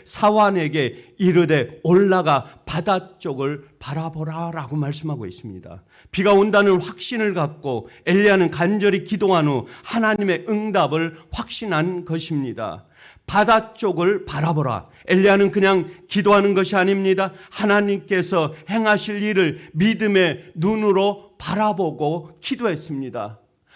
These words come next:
삼 년 육 개월 동안 비를 오게 하지 않은 죄악으로 가득한 우상 숭배로 가득한 이스라엘 땅에 비를 내리지 않는 하나님께서 비를 내리시겠다고 하는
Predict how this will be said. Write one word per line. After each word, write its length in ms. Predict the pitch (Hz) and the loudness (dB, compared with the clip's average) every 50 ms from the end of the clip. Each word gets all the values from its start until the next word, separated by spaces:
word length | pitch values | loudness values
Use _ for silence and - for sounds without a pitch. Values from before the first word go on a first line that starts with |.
| _ | _
삼 280 | _ - - 233 208 214 | _ -4 -4 -2 -2 0
년 400 | 208 202 202 202 175 139 117 - - _ _ - | 0 0 0 0 -2 -6 -6 -8 -16 _ _ 0
육 220 | 220 220 - - | 0 0 0 0
개월 320 | - 226 214 214 208 - | 2 2 4 4 2 2
동안 440 | - 208 196 202 202 190 175 147 - - - - _ | -2 -2 0 2 2 2 0 -2 -6 -8 -16 -16 _
비를 520 | - 220 220 214 220 214 190 - - - _ | -4 -2 0 0 0 0 -2 -4 -8 -4 _
오게 300 | 208 202 214 196 190 208 | 4 4 4 4 4 4
하지 220 | 196 196 180 196 | 4 4 4 2
않은 500 | 185 185 190 190 180 160 139 - - - - | 2 4 4 4 4 2 0 -6 -10 -16 -6
죄악으로 500 | - - 175 190 202 208 190 208 208 185 | 0 2 4 6 6 6 4 2 2 4
가득한 600 | 196 202 190 190 - - 208 196 180 175 156 156 - - | 4 2 2 2 0 2 2 2 2 2 -2 -4 -8 -2
우상 380 | 170 202 202 196 220 214 220 214 | 0 0 2 2 2 2 2 0
숭배로 720 | 165 202 214 220 202 208 202 202 185 143 - - - - | -4 -6 -4 -2 0 0 2 2 2 0 -2 -6 -14 -12
가득한 720 | - - 208 185 233 208 - - 202 196 185 175 156 - - - - | -6 -4 -2 -2 -2 -4 0 2 2 4 4 2 -2 -8 -12 -6 -4
이스라엘 420 | 220 208 - - 226 214 208 - | -2 -2 0 2 2 2 2 0
땅에 520 | 214 214 202 208 208 202 170 - - - - | 0 -2 0 2 2 2 2 0 -4 -12 -14
비를 320 | - - 220 214 226 226 220 | -2 0 2 2 4 4 4
내리지 400 | 208 214 214 202 226 202 175 208 | 4 4 4 2 0 0 2 2
않는 380 | 196 202 208 208 202 185 - - - | 2 4 4 2 2 2 -2 -6 -10
하나님께서 1200 | - - 240 247 233 240 226 214 208 190 - 202 190 170 - 185 185 - 147 123 104 - - _ _ _ _ _ _ _ _ _ | -4 -2 0 2 2 2 2 0 -4 -4 -2 -4 -4 -2 0 0 0 2 2 0 -4 -8 -14 _ _ _ _ _ _ _ _ _
비를 640 | _ - 175 196 170 196 185 175 156 - - - - | _ -4 -2 2 4 6 6 6 4 0 -6 -12 -4
내리시겠다고 1000 | 165 170 156 202 208 233 226 - - - - 220 214 220 - - 220 214 190 202 | -2 0 2 2 2 2 0 -2 -4 -4 -4 -4 -4 -4 -2 -2 -2 0 2 0
하는 520 | 185 160 156 156 147 135 120 101 87 - | 0 2 2 0 0 0 -2 -6 -10 -16